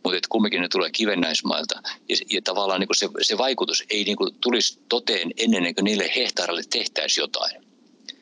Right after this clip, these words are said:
Se pelkästään se lihan syömisen lopettaminen ei vaikuta mitään, koska siitä tulee, näistä kahdesta lihalajista tulee oikeastaan vaan niinku sen lannan osalta niinku, niin, niin, niin oikeastaan aika vähä-, vähäinen vaikutus sinne kokonaislaskelmaan.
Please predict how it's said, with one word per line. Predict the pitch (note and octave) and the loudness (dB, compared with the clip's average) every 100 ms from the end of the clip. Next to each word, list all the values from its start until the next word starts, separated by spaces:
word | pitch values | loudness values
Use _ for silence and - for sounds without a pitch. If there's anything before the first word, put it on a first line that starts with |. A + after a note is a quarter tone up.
| - - _ _ | -20 -20 _ _
Se | - - | -4 0
pelkästään | C3+ A2 F#2+ | 0 2 0
se | G#2+ | 0
lihan | C3 G2+ | 0 2
syömisen | - E2 E2 E2+ | 2 2 2 0
lopettaminen | F#2+ F#2+ - D2 D2+ D2 | 0 -2 -4 -4 -4 -2
ei | F#2+ | 0
vaikuta | F2 F2+ D2+ D#2 D2+ - _ - - | 0 -2 -2 -4 -4 -8 _ -8 -4
mitään, | A2+ F#2+ E2 | -2 -2 0
koska | E2 - | -2 0
siitä | - F#2+ F2 | -2 -2 -2
tulee, | F#2+ F#2 C2+ B1+ | 0 0 0 -2
näistä | G2+ - | -2 -2
kahdesta | - A2+ G2 - F2 | -2 0 0 0 0
lihalajista | E2 F2+ D#2 D2+ D2+ - | 0 -2 -2 -2 -2 -4
tulee | - E2+ E2 | -4 -2 -2
oikeastaan | - E2+ - F#2+ | -2 -2 -4 -2
vaan | G2+ F#2 | -2 -2
niinku | G#2 | -2
sen | - G2+ | -2 0
lannan | B2+ G#2+ E2+ | 0 0 0
osalta | G#2 G2+ E2 D2 - - - - - - - | 0 2 0 -2 -6 -6 -12 -8 -8 -6 -6
niinku, | - D#2+ - - - - _ - | -4 -2 -2 -4 -14 -20 _ -8
niin, | E2 D#2+ - | -4 -4 -2
niin, | D#2+ D2+ - | -4 -4 -2
niin | E2 D#2 - - - - - - - | 0 0 -4 -10 -12 -8 -8 -8 -8
oikeastaan | - - F#2 | -4 -2 0
aika | F#2+ | 0
vähä-, | G#2+ F#2+ E2 | 0 0 0
vähäinen | A#2 G#2 D#2+ D#2 | 0 0 -2 -2
vaikutus | E2+ D2+ D2+ - | -2 -2 -2 0
sinne | - D2+ | 0 0
kokonaislaskelmaan. | D#2+ - D2 C2 - - - - - | -2 0 0 0 0 -2 -4 -8 -8